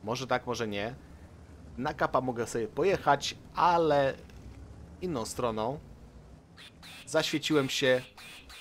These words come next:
I przeciwnik złapany. Zniknął. Znowu będzie pewnie uciekał. Nie, stoi na bazie.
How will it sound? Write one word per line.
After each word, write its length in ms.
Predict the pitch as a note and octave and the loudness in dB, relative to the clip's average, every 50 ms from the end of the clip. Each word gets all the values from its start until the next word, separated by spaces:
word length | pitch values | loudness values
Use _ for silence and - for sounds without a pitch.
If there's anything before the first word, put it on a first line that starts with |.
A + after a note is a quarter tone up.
| - - - _ - - - - - _ _ _ _ _ - - - - - - - - - - - - - - - _ _ - _ _ _ _ _ _ _ _ _ _ _ _ _ _ _ _ _ - - - - - - - - - - - - - - - - - | -18 -20 -20 _ -20 -20 -20 -20 -20 _ _ _ _ _ -20 -20 -20 -20 -20 -20 -20 -20 -20 -20 -20 -20 -20 -20 -20 _ _ -20 _ _ _ _ _ _ _ _ _ _ _ _ _ _ _ _ _ -20 -18 -16 -14 -14 -12 -12 -12 -12 -10 -12 -12 -12 -12 -10 -8 -8
I 100 | - - | -8 -4
przeciwnik 640 | - - B2+ - - D3+ C#3 C#3 C#3 B2+ A2+ - - - - - - - - - | -4 -4 -2 0 -2 -2 0 2 2 0 0 -2 -8 -12 -12 -14 -14 -14 -12 -10
złapany. 840 | A2 G#2 A2+ C#3 E3 G3 G#3 - E3 D#3 D3+ D3 D3 C#3+ C3+ C3+ C#3 C#3+ - - - - - - - - - - - - - - - - - - - - - - - - - - - - - - - - - - - - | -8 -4 0 4 4 4 6 8 8 8 8 8 4 2 2 0 0 -4 -8 -14 -16 -16 -18 -18 -18 -18 -18 -18 -18 -16 -16 -16 -14 -14 -14 -16 -16 -16 -14 -16 -14 -14 -14 -14 -14 -14 -14 -14 -14 -14 -14 -14 -12 -8
Zniknął. 720 | - - C#3 E3 D#3+ - C#3 C3+ C3+ C3 B2+ B2 A#2+ A2 - - | -6 -2 -2 -2 -2 -2 2 4 6 8 8 6 4 0 -6 -10
Znowu 360 | - - B2 D3+ F#3+ A3+ G3+ | -8 -2 2 2 2 2 4
będzie 220 | D#3+ D#3 D3 C#3 C3 | 2 2 2 2 -2
pewnie 240 | - C3+ B2+ C3 | -4 -2 0 0
uciekał. 520 | A#2+ A#2 - - A2+ - - G2+ A#2 D3+ D#3 | -2 0 -2 -4 -2 -2 0 0 0 0 -2
Nie, 340 | B2+ B2 C3+ D3+ F#3+ A3 - - | -2 -2 0 2 2 2 2 0
stoi 300 | - - - A3 A#3+ A#3+ | -4 2 4 4 4 6
na 100 | A3 G3 | 4 6
bazie. 360 | D3 D3 C3+ A#2+ - F#2 F#2 | 8 8 6 6 4 -2 -8